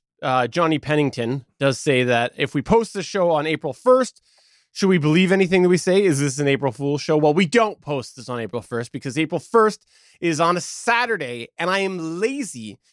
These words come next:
and usually edit this show about eleven fifty-nine P M my time on Sundays.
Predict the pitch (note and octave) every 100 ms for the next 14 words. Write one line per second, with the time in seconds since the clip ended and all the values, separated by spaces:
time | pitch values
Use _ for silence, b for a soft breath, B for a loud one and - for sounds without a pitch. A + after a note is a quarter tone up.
0 | _ E3 E3+ A3+ G#3+ G3+ G#3+ F#3 F#3+ -
1 | G3 F#3 - F3+ E3+ D#3 b b - C3
2 | F#3+ F#3 F#3 _ _ _ _ _ _ _
3 | _ _ _ _ F#3 G3+ G#3+ G#3+ G3+ -
4 | G#3 - F#3+ F3 F3+ E3+ F3 F3 D#3+ E3
5 | G3 - D3 C3 B2+ B2+ - D3+ D3 C3+
6 | F#3 E3+ D#3 A2 - - -